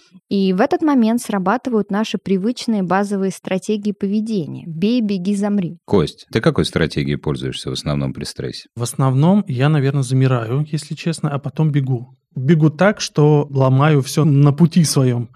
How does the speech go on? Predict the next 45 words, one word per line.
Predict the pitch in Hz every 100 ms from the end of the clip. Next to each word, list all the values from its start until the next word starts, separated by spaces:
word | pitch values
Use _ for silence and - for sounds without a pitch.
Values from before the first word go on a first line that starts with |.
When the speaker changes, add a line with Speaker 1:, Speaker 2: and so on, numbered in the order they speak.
| - -
Speaker 3:
Причём | - 170 151
я | 143 143 143 -
пытаюсь | 156 156 151 165 156
как-то | - 143 143 -
это | 147 139
всё | 131 143
видоизменить. | 131 131 135 127 147 135 123
Притом | - 139 - 196 202 -
это | 147 151
базовая | 131 151 151 127 117
стратегия, | - 127 127 202 202 151
и | 147 165
каждый | - 156 139 131
раз | 127 120
при | - 127
новом | 135 131 113
решении | 113 - 180 190 139 160
эти | 139 143
стратегии | - 131 151 170 147
у |
меня | 127 131
меняются, | 135 143 151 123 - 123
я |
думаю, | 127 123
как | 135 127
и | 139
у |
всех. | 135 143 120 - _ _ -
Speaker 2:
То |
есть | 85 -
убежал, | 80 92 120
а | 80
потом | 73 87 80
вернулся. | 82 80 71 - -
Speaker 3:
Это | - 143 147
может | 175 143 160
быть, | 151 151
а | 139
почему | 139 190 151
нет? | 131 120
А | 147
ты? | 131 143 208 - - -
Speaker 2:
<laughs> | - 90 85
Я | 82 101
замираю. | 92 82 69 57